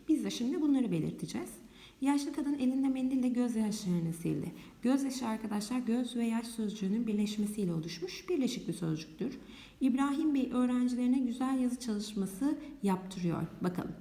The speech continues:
Yazı sözcüğünün kökü yazmak arkadaşlar fiildir. Yazı dediğimizde de artık isim olmuş. Yani bir yapım eki almış. Doğal olarak sözcüğüm türemiş. Ünlü türkücü Harbiye'de konser verecek. Ünlü sözcüğünün altını çizmiş. Ünden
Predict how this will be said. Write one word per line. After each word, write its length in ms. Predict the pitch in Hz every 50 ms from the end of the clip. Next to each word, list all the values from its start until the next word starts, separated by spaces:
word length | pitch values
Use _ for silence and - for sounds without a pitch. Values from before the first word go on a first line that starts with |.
| - - - - - - - -
Yazı 280 | - 208 240 254 247 -
sözcüğünün 540 | - - 320 311 294 277 294 294 277 285 285
kökü 280 | - 277 269 - 311
yazmak 500 | 294 269 254 254 254 247 254 269 269 262
arkadaşlar 760 | 285 262 233 - - 190 175 180 175 - - 247 254 269 269 -
fiildir. 600 | 233 220 220 233 233 202 165 170 190 254 - -
Yazı 360 | 226 226 233 220 226 254 226
dediğimizde 680 | 220 190 180 180 175 175 170 165 160 170 170 180 180
de 120 | 285 - -
artık 440 | 262 240 233 226 - - - 285 302 - -
isim 320 | - - - - 202 190 180
olmuş. 340 | 170 165 165 165 - - 208
Yani 320 | 214 220 208 196 202 196
bir 120 | 247 254
yapım 340 | 254 226 202 180 - 185 180
eki 240 | 175 165 165 - 170
almış. 380 | 165 165 165 185 247 269 - -
Doğal 180 | 247 226 202
olarak 280 | 185 175 160 165 165 -
sözcüğüm 500 | - - 202 185 165 165 180 240 330 339
türemiş. 600 | - - 214 180 156 - - - - - - - - - - - - - - - - - - - - - -
Ünlü 220 | 254 269 339 392
türkücü 540 | - - 339 - - 294 - 254 254 269 302 - -
Harbiye'de 520 | - - 285 302 311 285 269 240 247 285
konser 500 | 285 - 254 247 226 - - 226 202 185
verecek. 420 | 180 165 160 156 - 160 160 - - - -
Ünlü 200 | 247 269 277 277
sözcüğünün 540 | - - 262 240 208 - 196 180 165 156
altını 420 | - 165 165 156 156 - 170 165 196
çizmiş. 600 | - - 269 262 254 - 277 277 277 - - - - - - - - - - - - -
Ünden 560 | 240 233 240 240 247 240 240 254 269 285 311